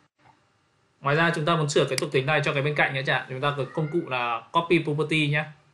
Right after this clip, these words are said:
Chúng ta kích đúp chuột trái vào cái này. Đấy, xong rồi gì? Kích vào cái con, à, cái cột bên cạnh. Đấy, thì tự động nó xoay nhá. Giống như lệnh M A của Cat ấy, nhá. Mat drop ấy. Đấy nhá, thì chúng ta đây có công cụ nhá. Đấy gọi là gì?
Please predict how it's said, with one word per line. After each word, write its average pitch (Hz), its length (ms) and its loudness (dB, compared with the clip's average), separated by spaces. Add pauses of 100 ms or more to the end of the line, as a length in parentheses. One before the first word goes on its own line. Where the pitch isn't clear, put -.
(580)
Chúng 131 100 -8
ta 147 160 2
kích 185 100 0
đúp 214 180 2
chuột 165 100 -2
trái 123 220 2
vào 143 120 0
cái 117 80 -4
này. 127 140 0 (1400)
Đấy, 113 160 -6
xong 151 140 -2
rồi 135 200 2
gì? 120 160 -4 (380)
Kích 190 160 -2
vào 143 140 0
cái 123 160 -6
con, 147 260 2
à, 135 320 -2
cái 123 100 -6
cột 143 200 -4
bên 135 120 -2
cạnh. 143 200 -4 (600)
Đấy, 107 260 -18
thì 139 140 -6
tự 165 100 0
động 147 160 -2
nó 123 80 -10
xoay 143 280 0
nhá. 147 160 -4 (180)
Giống 131 120 -6
như 156 100 0
lệnh 151 220 -4
M 131 60 -2
A 139 360 0
của 107 100 -12 (140)
Cat 165 160 0
ấy, - 100 -14 (280)
nhá. 131 160 -14 (300)
Mat 147 260 -2
drop 175 180 2
ấy. - 100 -10 (2500)
Đấy - 140 -20
nhá, 165 160 -2
thì 147 60 -2
chúng 135 80 0
ta 143 100 2
đây 143 180 2
có 127 80 -4
công 143 180 -6
cụ 156 100 -12
nhá. 143 300 -2
Đấy 123 120 -6
gọi 135 140 -6
là 120 160 -8
gì? 117 180 -12